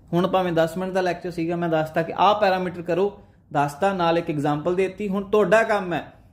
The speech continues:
ਕਿ ਮੈਨੂੰ ਇੱਕ ਸਵਾਲ ਜਿਹੜਾ ਹੈ ਲਿਖ ਕੇ ਦੱਸੋ। ਸਵਾਲ ਵੀ ਮੈਂ ਤੁਹਾਨੂੰ ਦੱਸਦਾ ਕਿਹੜਾ ਸਵਾਲ ਤੁਸੀਂ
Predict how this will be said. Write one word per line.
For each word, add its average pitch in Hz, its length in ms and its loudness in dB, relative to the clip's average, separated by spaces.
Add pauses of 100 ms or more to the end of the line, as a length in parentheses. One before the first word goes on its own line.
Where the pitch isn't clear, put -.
(120)
ਕਿ 185 120 -4
ਮੈਨੂੰ 180 500 -6 (220)
ਇੱਕ 185 180 -4
ਸਵਾਲ 165 420 0
ਜਿਹੜਾ 160 220 0
ਹੈ 156 160 -2
ਲਿਖ 147 200 -2
ਕੇ 135 80 -8
ਦੱਸੋ। 139 220 -6
ਸਵਾਲ 160 300 2
ਵੀ 180 60 -2
ਮੈਂ 185 120 -6
ਤੁਹਾਨੂੰ 185 160 -4
ਦੱਸਦਾ 160 240 -2
ਕਿਹੜਾ 165 220 -4
ਸਵਾਲ 165 200 0
ਤੁਸੀਂ 160 240 -6